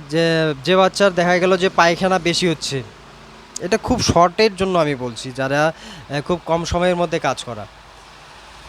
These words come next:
যে বাচ্চার দেখবেন যে পাতলা পায়খানা হচ্ছে, তো আপনার প্রথম করণীয় কাজটা হচ্ছে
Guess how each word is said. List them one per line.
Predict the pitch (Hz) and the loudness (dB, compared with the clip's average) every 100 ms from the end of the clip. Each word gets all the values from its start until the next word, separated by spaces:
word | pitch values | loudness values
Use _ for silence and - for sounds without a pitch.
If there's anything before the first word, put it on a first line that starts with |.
| - | -8
যে | 127 165 | 0 2
বাচ্চার | 175 190 180 | 2 0 -2
দেখবেন | 180 190 | -2 -2
যে | 190 | -2
পাতলা | 156 139 170 | -2 0 -2
পায়খানা | 165 160 170 170 | 0 0 -2 -4
হচ্ছে, | 160 151 - 208 233 - - - - - - | -4 -6 -8 -8 -10 -20 -20 -20 -20 -12 -4
তো | |
আপনার | 156 147 175 | -4 0 -2
প্রথম | 160 151 185 196 | -2 -4 -4 -4
করণীয় | 170 160 170 180 185 | -2 0 0 0 0
কাজটা | 180 165 - 202 233 - - - - - - - - - - - - - - - - - - - - - - - - - - - - - - - 151 | 0 -2 -4 -6 -6 -14 -20 -20 -20 -20 -20 -20 -20 -20 -20 -20 -20 -20 -20 -20 -20 -20 -20 -20 -20 -20 -20 -20 -20 -20 -20 -20 -20 -20 -20 -14 -10
হচ্ছে | 151 - 208 | -4 0 2